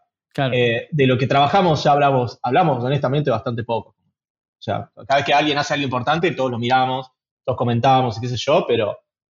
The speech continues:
Speaker 2: después, qué sé yo, me fui a Las Vegas con Jonathan y, y Martin Bosch. Martin Bosch es el que,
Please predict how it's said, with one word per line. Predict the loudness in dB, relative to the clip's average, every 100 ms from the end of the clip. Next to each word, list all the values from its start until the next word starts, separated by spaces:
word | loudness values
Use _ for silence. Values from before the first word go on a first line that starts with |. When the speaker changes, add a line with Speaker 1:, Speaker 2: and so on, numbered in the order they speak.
| _ -8
Speaker 2:
después, | 0 2 4 2 -4
qué | -6
sé | -4
yo, | -4
me | -4
fui | 0
a | 0
Las | 2
Vegas | 2 2 2 -2
con | -10 -10
Jonathan | -6 -6 -6 -8 -8
y, | -12 -16 -12
y | -8 -8 -6
Martin | -4 -4 -2 0
Bosch. | 0 0 -6
Martin | -6 -4 -2
Bosch | 0 -2 -6
es | -10
el | -8
que, | -4 -4 -4